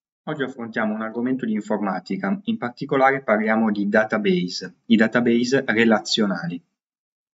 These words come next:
Questo è un argomento interessante perché in qualche modo interessa a tutti, anche i non addetti ai lavori. Sostanzialmente,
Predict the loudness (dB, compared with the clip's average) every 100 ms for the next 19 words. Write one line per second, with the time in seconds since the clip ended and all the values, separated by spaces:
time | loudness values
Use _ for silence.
0 | _ _ -12 -6 -6 -4 -6 -6 -8 -6
1 | -6 -6 -8 -8 -8 -8 -10 -10 -8 -4
2 | -4 -4 -8 -6 -4 0 0 -2 -2 -2
3 | 0 0 -2 -4 -4 -4 -6 -4 0 0
4 | 2 0 0 0 2 0 0 -2 0 0
5 | 2 2 2 -2 -6 _ -20 _ _ -2
6 | 2 0 2 2 4 4 4 2 2